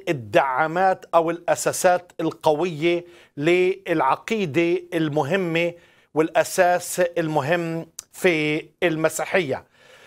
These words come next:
فعندما أتكلم عن تميز المسيحية أو تفرد المسيحية، خليني أوضح أمر كتير كتير مهم،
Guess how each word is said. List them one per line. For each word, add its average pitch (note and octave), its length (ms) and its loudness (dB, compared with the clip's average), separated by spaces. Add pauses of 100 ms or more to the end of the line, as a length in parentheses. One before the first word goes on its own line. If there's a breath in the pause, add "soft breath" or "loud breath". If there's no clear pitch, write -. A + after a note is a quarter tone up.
(120)
فعندما A3+ 560 0
أتكلم G3+ 680 0
عن F3 380 -2
تميز F3 720 0 (160)
المسيحية E3 720 -2
أو E3+ 260 2
تفرد E3 840 0
المسيحية، D3+ 880 0 (640 loud breath)
خليني A3 560 -2 (100)
أوضح F3+ 800 0
أمر F3 400 2
كتير E3+ 500 0
كتير F3 680 0
مهم، E3+ 580 -2